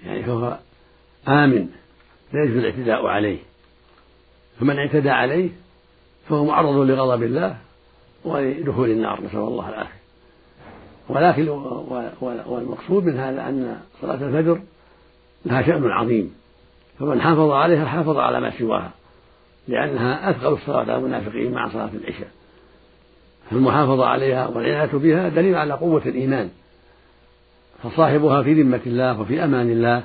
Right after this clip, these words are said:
وعهد الله، فلا يجوز أحد يتعدى عليه، ومن تعدى عليه فالله جل وعلا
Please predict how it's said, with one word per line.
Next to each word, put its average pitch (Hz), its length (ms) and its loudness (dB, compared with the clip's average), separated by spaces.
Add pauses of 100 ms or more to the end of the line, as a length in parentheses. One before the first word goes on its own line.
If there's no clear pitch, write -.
(100)
وعهد 120 280 -2
الله، 127 300 -4 (720)
فلا 180 240 4
يجوز 151 140 4
أحد 143 180 -2
يتعدى 117 420 -4
عليه، 110 300 -4 (840)
ومن 151 220 0
تعدى 147 320 0
عليه 135 400 -2 (200)
فالله 156 300 0
جل 135 220 -6
وعلا 135 420 -6